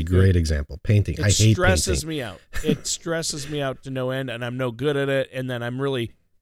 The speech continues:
Speaker 1: I get stressed out if, you know, I'm, like, worried about splatter or not getting it even. And I'm just, I'm, I'm a little probably too, uh, I don't know, anal about it to be able to do it, and it stresses me out. I don't have the patience for that.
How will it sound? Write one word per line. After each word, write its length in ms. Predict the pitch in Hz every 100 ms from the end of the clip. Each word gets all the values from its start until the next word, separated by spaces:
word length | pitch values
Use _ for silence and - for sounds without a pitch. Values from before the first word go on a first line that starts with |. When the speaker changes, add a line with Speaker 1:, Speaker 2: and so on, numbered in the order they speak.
| _
Speaker 1:
I 120 | 147
get 240 | 135 139 135
stressed 400 | - 143 120 -
out 200 | 139 143
if, 180 | 123 - -
you 160 | 131
know, 160 | 120 107
I'm, 140 | 107
like, 200 | 113 107 -
worried 240 | 120 113
about 260 | 107 101 -
splatter 840 | - - - 147 143 135 131 127 113
or 60 |
not 220 | 104 110 110
getting 240 | 110 92
it 120 | 85 _
even. 640 | 165 156 131 131 131 123
And 180 | 107 92 _
I'm 220 | 120 127
just, 360 | 117 117 - - _
I'm, 260 | 131 123 117 _ _ _ _
I'm 120 | 151
a 40 | 151
little 300 | 165 233 247
probably 720 | - 165 156 160 151 151 143
too, 560 | - - 139 135 127 120
uh, 300 | 92 87 69 -
I 120 | 139
don't 140 | 143 123
know, 180 | 101 101
anal 340 | 135 135 131
about 240 | 123 120
it 100 | 101 -
to 100 | 120
be 180 | 113 123
able 160 | 113
to 60 | 110
do 220 | 104 127
it, 80 | 131
and 160 | 117 110
it 120 | 101
stresses 460 | - 127 120 123
me 140 | 117 110
out. 240 | 110 120
I 100 | 104 113
don't 160 | 120
have 140 | 120 107
the 80 |
patience 540 | 98 - 101 - 80 -
for 140 | -
that. 120 | 92